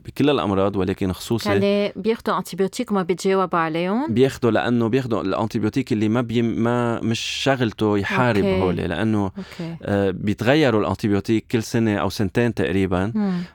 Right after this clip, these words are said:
Speaker 1: آه، فبي-، بي-، الواحد بفوت على جوجل، بيقرأ، بيكون عم بيقرأ شي من عشر سنين، ما بقى ينعطى، أو هو سبب للمقاومة العقاقير،
Speaker 2: مم.
Speaker 1: الأنتيبيوتيك ريزيستنس. فعطول نطلب من الشخص ما ي-،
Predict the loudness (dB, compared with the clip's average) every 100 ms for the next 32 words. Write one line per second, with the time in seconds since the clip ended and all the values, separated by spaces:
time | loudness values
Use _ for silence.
0 | -6 0 0 2 0 -2 0 2 2 0
1 | -2 -2 0 -2 -4 -6 -4 2 2 2
2 | -2 -2 -2 0 2 2 2 2 4 2
3 | 2 2 2 0 -2 -2 0 2 2 2
4 | 0 0 2 2 0 0 -2 -2 -6 0
5 | 0 2 2 2 2 2 0 -2 -2 -4
6 | 0 0 2 0 0 2 2 2 2 2
7 | 0 0 0 0 2 0 0 -2 2 2
8 | 2 2 0 -2 -2 -2 -2 0 -2 -2
9 | -2 0 0 -2 -4 -6 -6 -18 -20 -20
10 | -20 0 2 2 0 -4 -2 -2 4 4
11 | 4 2 2 2 0 -2 -2 -2 0 0
12 | 0 -2 -4 -8 -4